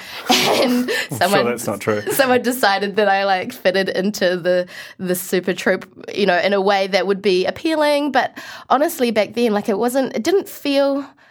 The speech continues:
Speaker 1: it, in full credit to Dennis Spencer, who was the producer behind Young Entertainers, it didn't feel like it was a mandate that he set out to create the super troupe that reflected one of every ethnic, th-, you know, I mean,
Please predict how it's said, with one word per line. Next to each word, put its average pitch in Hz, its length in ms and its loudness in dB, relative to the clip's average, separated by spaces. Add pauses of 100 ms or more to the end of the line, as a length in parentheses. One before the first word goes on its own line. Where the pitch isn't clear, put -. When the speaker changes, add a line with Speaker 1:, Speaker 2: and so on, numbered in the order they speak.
(120)
Speaker 1:
it, 254 220 2
in 277 80 4
full 330 220 0
credit 247 460 0
to 214 120 -2
Dennis 185 300 0
Spencer, 175 400 -4
who 170 160 -6
was 170 180 -4
the 165 100 -6
producer 175 840 -4
behind 170 580 -2
Young 170 300 -2
Entertainers, 165 600 -6
it 196 160 -4
didn't 262 300 0
feel 262 800 -2 (260)
like 214 180 -2
it 226 40 2
was 196 160 2
a 190 80 2
mandate 190 540 2
that - 100 -4
he 180 120 -6
set 180 220 -4
out 165 220 2 (120)
to 180 200 -4
create 185 360 -2
the 185 60 -6
super 180 340 -4
troupe - 340 -6
that - 280 -6
reflected 175 800 -4 (320)
one 175 360 0
of 165 360 -4 (320)
every 165 420 0
ethnic, 143 540 -6
th-, 165 100 -8 (120)
you 185 220 -4
know, 160 240 2
I 220 60 0
mean, 226 380 0